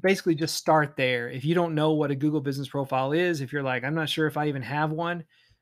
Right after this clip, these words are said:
go there first, google dot com forward slash business. Um, and that's how you can get started with it. Um, if you know you have it and you know you've been neglecting it,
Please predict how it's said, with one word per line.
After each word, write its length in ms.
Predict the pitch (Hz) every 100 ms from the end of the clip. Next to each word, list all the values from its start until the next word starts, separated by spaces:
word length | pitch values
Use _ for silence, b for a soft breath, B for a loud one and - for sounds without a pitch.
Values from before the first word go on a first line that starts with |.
| _ 139
go 200 | 175 190
there 180 | 190
first, 480 | - 165 135 - - 156
google 240 | 160 175
dot 260 | 160 160 -
com 320 | 151 143 139
forward 300 | 147 147 139
slash 300 | 139 135 - 123
business. 720 | 143 139 131 131 127 - - _ _ _ _ _ _ -
Um, 440 | 143 135 135 135
and 180 | 147 139
that's 240 | 147 143 -
how 120 | 131
you 180 | 127 127
can 160 | 131
get 140 | 131 -
started 500 | - 131 127 127 123
with 280 | 131 127
it. 160 | 135 135 _ _ 131
Um, 180 | 131 151
if 220 | 147 143
you 260 | 135 143 -
know 280 | 139 151 220
you 160 | 240
have 260 | 143 135 131
it 100 | 135
and 160 | 139 139
you 80 |
know 120 | 139 151
you've 240 | 165 139
been 160 | 147 135
neglecting 600 | 131 143 175 - 143 135
it, 240 | 131